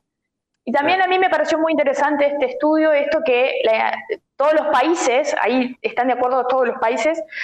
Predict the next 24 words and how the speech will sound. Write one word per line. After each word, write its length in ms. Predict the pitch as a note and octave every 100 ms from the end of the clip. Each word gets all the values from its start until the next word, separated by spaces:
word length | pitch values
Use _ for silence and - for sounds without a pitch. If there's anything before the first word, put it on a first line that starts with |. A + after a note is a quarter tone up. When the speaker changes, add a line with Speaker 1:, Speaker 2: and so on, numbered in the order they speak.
| - -
Speaker 1:
que 80 |
la 80 | B3
inteligencia 520 | A#3 B3+ B3 D4+ E4
emocional 440 | D#4 D4+ C#4 D4+ -
es 100 | C#4+
la 160 | D4 C4+
más 220 | D4 D4
difícil 460 | D#4+ D#4 - E4
de 60 | C4+
encontrar 540 | A#3+ A#3 A3+ A#3 D#4+ D#4+ D#4+
en 80 | G#3
las 140 | G#3 G#3+
personas. 640 | G#3+ G#3+ G3 F#3+ F#3+ - _ _ _ _ _ _
Es 120 | A#3+ B3+
una 140 | C4+
habilidad 340 | C4 B3 B3+ C4
blanda 680 | C4 D4 D#4 D4+ A#3+ A#3+ - _ _ -
a, 320 | A3 A3 A3
a 40 |
nivel 220 | A#3 B3+ D4
América 320 | C#4 C#4+ C4
Latina 340 | B3 C4+ D4
difícil 460 | C4+ - C#4+ D#4 D4
de, 280 | A#3 G#3+